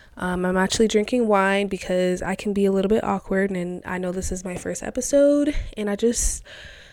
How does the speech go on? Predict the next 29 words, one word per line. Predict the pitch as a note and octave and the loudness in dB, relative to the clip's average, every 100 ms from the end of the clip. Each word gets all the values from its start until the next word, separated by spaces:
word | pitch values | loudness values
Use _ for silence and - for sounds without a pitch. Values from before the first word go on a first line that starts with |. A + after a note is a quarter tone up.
| - | -10
I | B3+ | -4
just | C4 - | -2 0
wanna | D4+ | 0
be | D4+ C#4+ | 2 0
open | A#3+ - C#4+ | -2 -2 -2
and | C4 A#3 | 0 0
loose | A3+ B3+ | -2 0
with | D4+ D4+ | -2 0
you | A#3+ | 0
guys, | F#3+ - - - | -2 -4 -10 -8
you | G#3+ | -4
know? | G3 A3 | -4 0
This | A3 | 2
is | G#3+ | 2
my | B3+ B3 | 2 2
first | B3+ B3 | 4 4
episode. | B3+ C#4+ - - - | 2 0 -2 -4 -6
You, | F3 G3 A3+ - - | -8 -8 -10 -12 -10
you | A3 G#3 | -8 -4
probably | - G#3 A3 B3+ C4+ | -2 0 0 2 2
don't | G#3+ G3+ G3 | 2 -2 -2
know | F3 F#3+ | -4 -4
me. | A3 - G#3 - - - - | -4 -6 -12 -14 -20 -20 -6
So | - F#3 F3 - - | 4 4 4 -2 -4
just | - F#3+ - | 0 0 0
one | D#3 | -2
second, | E3 G3+ - | 0 0 -2
one | - | -14
second. | - F3 - | -6 -6 -6